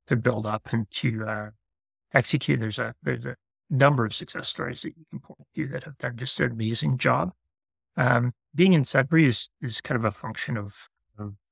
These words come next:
you know, where I was, you know, where I lived when we started the company, and we've been really fortunate to continue to grow the company here. But,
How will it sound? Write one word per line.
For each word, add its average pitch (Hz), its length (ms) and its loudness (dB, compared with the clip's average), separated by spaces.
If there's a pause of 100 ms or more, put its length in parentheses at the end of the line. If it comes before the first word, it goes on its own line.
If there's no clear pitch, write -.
(400)
you 120 100 0
know, 107 240 -2 (220)
where 110 320 6
I 104 40 6
was, 104 220 0 (500)
you 120 80 0
know, 107 100 2
where 110 180 2
I 110 80 2
lived 110 300 0
when 110 100 4
we 107 100 0
started 113 320 0
the 104 80 -6
company, 143 600 0
and 113 480 -6
we've 107 280 -6
been 113 200 0
really 110 280 0
fortunate 131 540 -6
to 120 260 -4
continue 110 540 -8
to 107 180 -12 (100)
grow 113 220 -2
the 107 100 -2
company 131 400 0
here. 180 240 0
But, 127 300 2